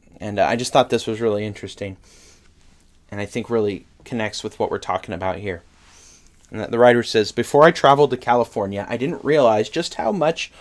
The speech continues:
went into planning and cultivating a vineyard. I never considered the time required to prepare the soil.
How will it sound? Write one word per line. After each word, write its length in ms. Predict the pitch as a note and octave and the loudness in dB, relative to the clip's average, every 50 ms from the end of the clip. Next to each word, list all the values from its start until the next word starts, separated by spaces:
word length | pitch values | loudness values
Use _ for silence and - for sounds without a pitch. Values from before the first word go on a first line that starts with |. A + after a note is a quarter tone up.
| - - _ - | -20 -20 _ -6
went 280 | B2+ C3+ D3 E3+ E3 - | -2 0 0 0 -2 -4
into 340 | - C#3+ D#3 D#3 - - B2 | -6 -6 -6 -6 -6 -6 -6
planning 580 | - - - - C#3 C#3 C#3+ D#3+ E3 E3+ F3 - | -8 -8 -8 -8 -6 -4 -4 -4 -4 -6 -6 -8
and 140 | A2+ A2 | -10 -10
cultivating 680 | - - - C#3+ C#3+ - C3+ A2+ A2+ G#2+ G#2+ A2 A2+ A2 | -6 0 2 2 2 0 -2 -4 -2 -4 -4 -4 -8 -8
a 60 | A#2+ | -4
vineyard. 440 | B2 D3+ D#3+ D3+ A#2+ F#2 F#2+ - - - _ _ _ _ _ _ - - | -2 -2 -2 -2 -2 -6 -10 -12 -18 -20 _ _ _ _ _ _ -10 -6
I 80 | - | 0
never 240 | D3 E3+ F3 F3 - | 4 4 6 6 6
considered 420 | - G3 F3 - - D#3 F#3+ - - | 4 2 0 0 2 2 2 2 2
the 60 | C#3 | -2
time 340 | - - - C#3+ D#3+ E3+ D#3+ | -4 -2 -2 0 0 0 0
required 440 | D3 - - B2+ C3 C3+ D3+ E3 | -2 2 6 8 8 8 6 4
to 80 | D3 C#3 | 0 -4
prepare 340 | - A#2 G#2+ - B2+ B2 B2 | -6 -8 -4 0 0 0 0
the 80 | A2+ | 0
soil. 520 | G#2+ - - - A2 A2+ A#2 - - A#3+ | -4 -6 -4 -2 -2 -2 -2 -4 -6 -10